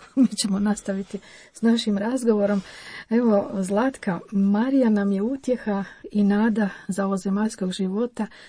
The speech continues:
njena vjera nadahnuće je za nas kako živjeti duboku vjeru u Boga. Gdje ti pronalaziš snagu i motivaciju da slijediš Božji put?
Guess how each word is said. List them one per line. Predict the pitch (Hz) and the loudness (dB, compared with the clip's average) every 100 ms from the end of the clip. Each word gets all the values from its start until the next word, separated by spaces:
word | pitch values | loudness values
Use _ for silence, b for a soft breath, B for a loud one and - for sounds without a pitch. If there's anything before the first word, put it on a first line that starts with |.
| B B _ | B B _
njena | 226 254 226 | 2 6 4
vjera | 202 226 240 226 | 4 2 4 2
nadahnuće | 202 196 190 214 240 240 208 | 2 0 -2 0 0 0 -4
je | |
za | 190 208 | -2 -2
nas | 220 254 262 - - | -2 -2 -6 -12 -8
kako | 226 226 | -6 -4
živjeti | 196 196 208 202 196 | -6 -2 -2 -4 -10
duboku | 202 190 196 - 208 | -10 -8 -10 -8 -4
vjeru | 208 208 208 | -2 -4 -4
u | 190 | -8
Boga. | 190 190 196 185 b b b b _ | -8 -10 -10 -12 b b b b _
Gdje | - 302 311 | -4 0 2
ti | 277 | 0
pronalaziš | 269 220 202 214 220 202 196 | -4 -2 0 0 -2 -4 -6
snagu | - - 190 196 233 226 | -8 -6 -4 -2 -4 -2
i | 202 | -2
motivaciju | 190 - 196 196 208 - 185 | -2 -6 -6 -6 -6 -8 -10
da | 185 | -8
slijediš | 185 - 175 190 - | -10 -10 -10 -12 -14
Božji | 202 196 214 | -16 -16 -16
put? | - 240 | -18 -20